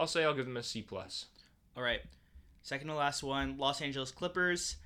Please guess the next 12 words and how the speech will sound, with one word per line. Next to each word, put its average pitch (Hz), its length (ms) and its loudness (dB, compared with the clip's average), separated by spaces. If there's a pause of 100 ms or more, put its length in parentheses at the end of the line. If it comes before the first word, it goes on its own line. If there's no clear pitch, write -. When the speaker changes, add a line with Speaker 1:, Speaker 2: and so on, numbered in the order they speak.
(480)
Speaker 2:
I 135 500 0 (440)
am 139 220 -6
looking 190 380 -4 (260)
to - 160 -8
where 135 260 0
I 120 120 -2
had 123 340 -2
them 113 180 -4
last 101 320 -2
year. 110 300 -2 (320)
I 135 120 2
had, - 260 -4